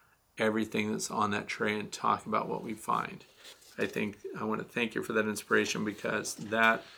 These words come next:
sounds like something that we should do. So question number nine, uh, this comes from Calypso for Me.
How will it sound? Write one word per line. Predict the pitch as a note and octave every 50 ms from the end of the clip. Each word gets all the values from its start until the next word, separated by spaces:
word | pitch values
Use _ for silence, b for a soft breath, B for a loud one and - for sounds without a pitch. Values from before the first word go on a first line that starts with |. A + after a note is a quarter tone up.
| b b b b b
sounds | - - - A#2 A2 G#2+ -
like | A2 A2+ -
something | - A#2 A2 G2+ G2+ A2 G#2
that | G#2+ -
we | A#2 A2+ G#2+
should | - - A2 G#2
do. | - - - - - - _ _ _ _ - _ - B B B B B B B B B
So | - - B2 -
question | - F3+ F#3+ F3+ F#3 G3+ F3
number | E3 E3 D#3+ D#3 D3 C3+
nine, | C3 C3+ C#3 F3 G#3+ C4 C#4+ B3 F#3+ - - _ _ _ _ - - b b b b b b b b - - -
uh, | C3+ A#2 A2+ A2+
this | A#2+ C#3 C#3 C#3
comes | - - C#3+ C#3 C3 A#2+
from | - C#3+ C3 B2 A#2 G#2
Calypso | - - A#2 A2+ B2+ F3+ A#3 A3+ - - F#3+ F3+ F3+
for | E3 E3+ - D#3+ D3
Me. | C#3 B2+ A2+ G#2+ G#2 F#2+ - - -